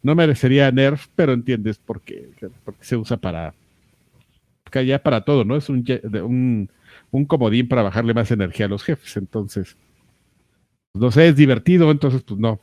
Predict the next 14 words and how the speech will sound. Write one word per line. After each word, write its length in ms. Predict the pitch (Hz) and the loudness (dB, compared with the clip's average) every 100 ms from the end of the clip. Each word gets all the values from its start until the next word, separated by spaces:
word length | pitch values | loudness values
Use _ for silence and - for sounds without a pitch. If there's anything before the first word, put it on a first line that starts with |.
| - | -8
no, 200 | 110 113 | -6 -4
no, 180 | 117 120 | -4 -2
la 120 | 117 | 0
gente 320 | 143 147 156 | 0 4 4
de 80 | 131 | 6
ahí 180 | 143 143 | 4 2
no 220 | 139 143 | -2 -2
se, 280 | 135 135 113 | -2 -2 -2
lo 140 | 104 | -4
quita, 240 | - 135 | -6 -4
no 80 | 123 | -4
se 140 | 113 117 | -2 0
debe 160 | 110 | 0
divertir. 420 | 92 87 - 95 | -2 -6 -8 -10